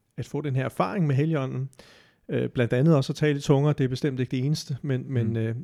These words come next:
Speaker 1: det har jeg også lyst til at give videre til andre. Men, men, øh, dogmatikken i det, øh, der vil jeg jo sige, at, øh, det, som jeg voksede op med, det var, at, at selvfølgelig skal man tale i tunger, og alle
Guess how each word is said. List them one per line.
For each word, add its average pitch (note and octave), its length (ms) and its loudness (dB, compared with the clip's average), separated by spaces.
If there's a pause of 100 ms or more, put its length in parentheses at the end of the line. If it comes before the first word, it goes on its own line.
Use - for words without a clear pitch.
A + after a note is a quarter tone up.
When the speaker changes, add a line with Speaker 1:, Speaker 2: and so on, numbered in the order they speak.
(120)
Speaker 1:
det D3+ 80 4
har C#3+ 80 4
jeg C3 60 0
også C3 140 -4
lyst C3 120 -4
til C#3+ 60 -2
at A#2+ 60 -2
give C3 100 -2
videre C#3 120 2
til - 140 -4
andre. A#2 240 0 (680)
Men, C#3+ 260 2 (100)
men, C#3+ 200 6
øh, C3 220 8 (640)
dogmatikken D#3+ 640 4
i E3+ 60 8
det, D3 440 6
øh, B2 360 6
der D3 100 6
vil E3+ 120 8
jeg D#3 80 8
jo C#3 80 6
sige, E3 340 4
at, B2 440 2
øh, G#2+ 280 -2 (200)
det, E3+ 180 8
som C#3+ 180 2
jeg D3+ 180 8
voksede C#3+ 340 6
op E3 200 4
med, B2 140 0
det D3+ 160 2
var, C3 200 4
at, - 260 -4 (300)
at A2+ 220 -2 (160)
selvfølgelig F3 400 4
skal C3 180 -2
man A#2+ 120 -2
tale A#2 200 0
i A2+ 40 -4
tunger, A#2 280 -2
og B2 160 -2
alle D3 320 2